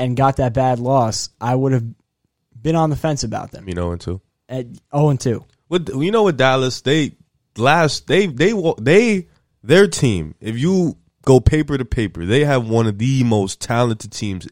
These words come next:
Speaker 2: in the league.
Speaker 1: Yeah.
Speaker 2: At, for the last
Speaker 1: They
Speaker 2: three,
Speaker 1: have the,
Speaker 2: four years.
Speaker 1: they have the best offense on paper, in
Speaker 2: Yeah.
Speaker 1: my opinion.
Speaker 2: And, like, they walk in every, like, every game, you
Speaker 1: Yeah,
Speaker 2: look at that
Speaker 1: they do.
Speaker 2: roster and you say, "They can beat, Dallas can beat them. Dallas can beat them, Dallas can beat them." So,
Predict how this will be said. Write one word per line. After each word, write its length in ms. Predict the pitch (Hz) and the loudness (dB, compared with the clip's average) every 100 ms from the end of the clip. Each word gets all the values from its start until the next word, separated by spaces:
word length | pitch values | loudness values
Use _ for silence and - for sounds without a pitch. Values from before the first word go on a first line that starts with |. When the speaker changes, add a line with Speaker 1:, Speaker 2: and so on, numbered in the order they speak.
| - | -8
Speaker 2:
in 180 | 101 | -6
the 60 | 101 | -4
league. 260 | 92 82 - | -4 -6 -6
Speaker 1:
Yeah. 240 | 147 131 - _ - | -6 -6 -10 _ -4
Speaker 2:
At, 140 | 117 - _ | -4 -6 _
for 80 | - | -4
the 100 | 107 | -2
last 420 | 101 107 110 107 - | 0 2 2 0 -6
Speaker 1:
They 60 | 95 | 0
Speaker 2:
three, 140 | 107 | 4
Speaker 1:
have 100 | 117 | 4
the, 60 | 170 | 4
Speaker 2:
four 120 | 107 | 0
years. 280 | 98 87 87 | 0 -2 -2
Speaker 1:
they 80 | 165 | -2
have 120 | 185 | -2
the 60 | 135 | -4
best 340 | 117 147 - | -4 -6 -4
offense 360 | 127 131 123 110 | -4 -4 -6 -8
on 140 | 107 104 | -8 -6
paper, 300 | 117 104 107 | -8 -8 -6
in 60 | |
Speaker 2:
Yeah. 60 | 104 | -4
Speaker 1:
my 100 | 110 | -4
opinion. 380 | 98 - 95 71 | -6 -10 -14 -8
Speaker 2:
And, 80 | 117 | -2
like, 160 | 123 | 0
they 160 | 131 180 | 2 2
walk 320 | 175 170 170 | 4 4 4
in 120 | 151 | 2
every, 260 | 131 143 151 | 2 2 4
like, 140 | 127 123 | 2 4
every 260 | 170 208 | 4 2
game, 400 | 170 165 151 117 | 4 4 4 4
you 80 | 113 | 6
Speaker 1:
Yeah, 60 | 165 | 6
Speaker 2:
look 120 | 175 | 6
at 60 | 160 | 6
that 80 | 143 | 6
Speaker 1:
they 40 | |
do. 40 | 135 | 6
Speaker 2:
roster 280 | 139 131 127 | 6 4 2
and 120 | 120 | 4
you 120 | 135 | 2
say, 380 | - 127 98 85 _ _ | 4 4 4 0 _ _
"They 120 | - 107 | -6 -4
can 140 | 101 | -2
beat, 220 | 98 92 | -2 0
Dallas 280 | 98 107 107 | 2 2 0
can 120 | 104 | -2
beat 180 | 92 90 | -2 -2
them. 160 | 73 80 | -6 -6
Dallas 280 | 87 107 | 0 0
can 120 | - 92 | 0 -4
beat 160 | 90 | -4
them, 140 | - 78 | -6 -4
Dallas 280 | 92 104 | 0 0
can 120 | - 92 | -2 -4
beat 160 | 90 | -6
them." 100 | - - _ _ | -8 -18 _ _
So, 360 | - 135 131 | 0 6 6